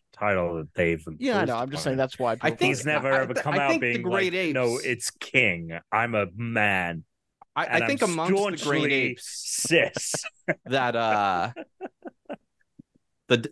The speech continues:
Speaker 3: the dong size amongst the great apes, I believe, is actually quite, quite low. What if this is, like, a exponential rate here? What if you just can't see it, but it's there?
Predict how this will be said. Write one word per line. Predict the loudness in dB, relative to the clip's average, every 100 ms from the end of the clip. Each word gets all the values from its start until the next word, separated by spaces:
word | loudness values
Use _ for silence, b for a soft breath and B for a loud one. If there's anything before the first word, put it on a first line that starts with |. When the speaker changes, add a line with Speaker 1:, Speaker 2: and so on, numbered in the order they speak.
| -4
Speaker 3:
the | -4
dong | 0 2 2 2
size | 0 2 2 0
amongst | -2 -4
the | -4
great | 0 2
apes, | 2 0
I |
believe, | 0 0 0
is | 2
actually | 2 2 -4
quite, | 2 2 2 -2 -4
quite | 2 2 2
low. | 0 0 -2
What | -2 0
if | 0 -2
this | -4 -2
is, | -4
like, | 0 0 2
a | 2 2 0
exponential | -2 -2 0 0 0 2
rate | 2 2
here? | 0 -2 -2 -6 B B
What | 2 4
if |
you | 2
just | -2 -2
can't | 0 -2
see | 0 2
it, | 2
but | -2
it's | -6
there? | -4 -4 -4